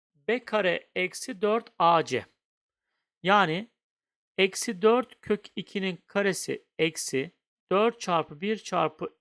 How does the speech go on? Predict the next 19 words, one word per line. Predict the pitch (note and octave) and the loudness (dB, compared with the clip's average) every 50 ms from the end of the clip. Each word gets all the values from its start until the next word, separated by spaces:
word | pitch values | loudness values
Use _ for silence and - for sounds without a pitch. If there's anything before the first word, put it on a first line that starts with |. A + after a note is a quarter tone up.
| - | -6
m | G#3 G#3 G#3 G3+ | -6 -4 -4 -4
eksi | F#3 - - - - E3 | -6 -6 -8 -10 -8 -8
üçün | D3+ - - - A3+ A#3+ B3 C4+ _ _ _ _ | -8 -8 -6 -8 -8 -8 -8 -12 _ _ _ _
sıfır | - - G#3+ - - D3 | -8 -6 -6 -4 -2 -2
olması | C3+ C3 C3 C#3+ - - F3+ | -2 -2 -4 -8 -8 -8 -6
gerekiyor. | E3+ D3 A2+ - - - - _ _ _ _ _ _ _ _ _ _ _ _ _ _ _ _ _ _ _ _ - | -6 -6 -6 -6 -10 -18 -20 _ _ _ _ _ _ _ _ _ _ _ _ _ _ _ _ _ _ _ _ -6
Eksi | B3+ B3 - - - | -6 -4 -4 -4 -4
veya | - G#2 F#2 - | -2 -2 -2 -2
artı | - - - - - E3 | -4 -4 -6 -6 -6 -4
dört | F3+ E3+ D#3 - | -4 -4 -4 -4
kök | - C#3 - | -8 -8 -8
iki | - - G3 | -6 -8 -8
fark | - - B2 B2 - - | -8 -8 -12 -12 -12 -12
etmez. | - _ _ - - - - | -14 _ _ -20 -16 -14 -6
Karesini | - - - - - - - - | -2 -2 -2 -2 -4 -8 -10 -12
alıyorsun | - - - - - - | -14 -12 -10 -10 -10 -10
zaten. | - - - - - - - G#3 _ _ _ _ _ _ _ _ _ _ _ _ _ _ _ - | -12 -16 -16 -16 -14 -14 -14 -14 _ _ _ _ _ _ _ _ _ _ _ _ _ _ _ -2
Otuz | G3 F#3+ F#3+ G3 E3+ | -2 -2 -2 -4 -8
iki. | E3 - - - C3 D3+ | -8 -8 -6 -6 -6 -6